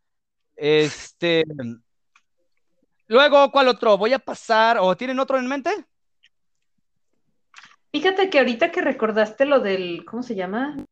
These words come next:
Speaker 2: Yo recuerdo
Speaker 1: Ujú.
Speaker 2: un juego para celular, eh, llegó al Sony Ericsson, pero uno naranja,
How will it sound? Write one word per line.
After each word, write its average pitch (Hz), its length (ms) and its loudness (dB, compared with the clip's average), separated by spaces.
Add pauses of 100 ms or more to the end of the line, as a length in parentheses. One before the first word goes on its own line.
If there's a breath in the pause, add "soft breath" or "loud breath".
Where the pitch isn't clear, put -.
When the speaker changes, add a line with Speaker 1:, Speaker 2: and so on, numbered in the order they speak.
(1400)
Speaker 2:
Yo 240 160 -6
recuerdo 285 680 6
Speaker 1:
Ujú. 285 100 -2
Speaker 2:
un 302 80 -2
juego 262 560 6
para 202 180 0 (240)
celular, 226 680 4 (260)
eh, 170 760 -4 (1080)
llegó 233 240 6
al 233 260 4
Sony 233 300 2
Ericsson, 226 480 0
pero 185 260 0
uno 208 440 0
naranja, 190 500 -2